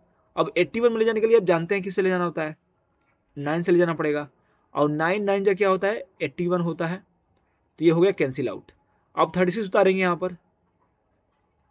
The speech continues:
और ये ऐड कर लेते हैं, और ये नाइन बार गया है तो यहाँ नाइन, नाइन जो है उतार लेते हैं। अब ये देखें एटीन से ले जाएंगे थर्टी सिक्स में, तो अब वन यहाँ पर रख के ले जाएंगे ना, तब भी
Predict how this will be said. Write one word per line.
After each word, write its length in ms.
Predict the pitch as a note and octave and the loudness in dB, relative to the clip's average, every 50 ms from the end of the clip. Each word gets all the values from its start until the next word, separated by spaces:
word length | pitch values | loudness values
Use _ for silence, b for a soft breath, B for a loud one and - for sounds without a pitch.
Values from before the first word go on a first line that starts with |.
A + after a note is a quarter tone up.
| _ _ _ _ _ D5+ D5 _ C#5+ D5 _ _ _ _ _ _ _ _ _ _ _ _ _ _ _ _ - | _ _ _ _ _ _ _ _ _ _ _ _ _ _ _ _ _ _ _ _ _ _ _ _ _ _ 2
और 220 | D#3 D#3 E3 E3+ F3 | 4 4 6 6 6
ये 180 | F#3+ F#3 - - D3+ | 6 6 6 4 4
ऐड 180 | F3+ F#3+ G3+ | 4 4 4
कर 120 | A3 G#3+ F#3+ | 4 2 2
लेते 220 | G3+ G3 - F#3 | 2 0 0 -2
हैं, 220 | F3 F3 F3+ E3 - _ _ _ _ _ _ _ _ _ _ _ _ _ _ _ _ - | -4 -4 -4 -6 -10 _ _ _ _ _ _ _ _ _ _ _ _ _ _ _ _ -4
और 120 | D#3 D#3 D#3+ | 0 2 2
ये 80 | E3+ D#3+ | 2 2
नाइन 220 | D#3 E3 F#3 F#3 | 2 0 2 2
बार 120 | F#3 G3+ F#3+ | 2 4 4
गया 160 | F3+ G3+ G3 | 4 4 4
है 160 | F3+ G#3+ G3 | 4 2 0
तो 80 | D#3+ E3+ | 0 -2
यहाँ 120 | D#3+ E3 | -2 -2
नाइन, 240 | D#3+ E3 E3 E3+ F3 - | -4 -4 -6 -6 -8 -8
नाइन 200 | D#3+ D#3 D#3+ E3+ | -6 -4 -2 -2
जो 80 | E3 E3 | -2 -2
है 80 | F#3 G#3+ | -4 -6
उतार 280 | G#3 E3 C3+ C3+ B2 A2+ | -8 -8 -8 -8 -8 -8
लेते 180 | G#2+ - - G#2+ | -10 -14 -16 -20
हैं। 100 | G#2+ _ _ _ b b b b b b b b b b | -20 _ _ _ b b b b b b b b b b
अब 120 | G3 G3+ A#3 | 4 8 8
ये 60 | A#3+ | 8
देखें 180 | A3 G3+ A3+ A#3+ A#3+ - _ _ - F3 | 8 8 6 4 4 2 _ _ -4 -2
एटीन 240 | E3+ - A#3+ B3+ | -2 -2 -2 -4
से 120 | A#3+ B3 A#3 | -2 -2 0
ले 80 | A3 | 0
जाएंगे 200 | G#3+ G#3 G#3 A#3+ | 0 0 -2 -2
थर्टी 200 | B3 F#3+ F#3 E3+ | -4 -2 -2 -2
सिक्स 240 | E3+ F3 D#3 - - A#2+ | -2 -2 -4 -6 -8 -16
में, 100 | A2 - _ _ _ - | -18 -20 _ _ _ -2
तो 60 | D#3+ | -2
अब 120 | D#3 D#3+ D#3+ | 0 0 2
वन 220 | D#3 D#3+ G3+ A3+ B3+ C4+ A#3 - - E3 | 2 4 4 4 2 -2 -8 -12 -8 -4
यहाँ 220 | F3 E3+ E3+ F#3+ | 0 0 0 2
पर 80 | F3+ G3+ | 2 0
रख 80 | F#3+ - | 2 2
के 100 | G#3+ G#3+ | 4 4
ले 80 | G3+ | 6
जाएंगे 200 | G#3 G3+ G3+ G#3+ | 6 4 2 0
ना, 100 | G#3+ G#3 | -4 -4
तब 200 | F#3 - E3+ D#3+ | -2 -2 -2 0
भी 120 | D#3 G3+ | 0 -2